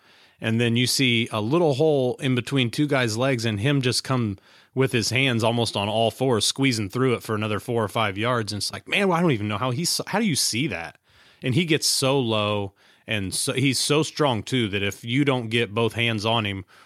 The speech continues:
or a solid hit on one of his legs and wrap,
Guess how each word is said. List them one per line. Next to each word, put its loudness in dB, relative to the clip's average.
or 2
a 2
solid 2
hit 0
on -2
one 0
of -4
his -4
legs -2
and -2
wrap, 0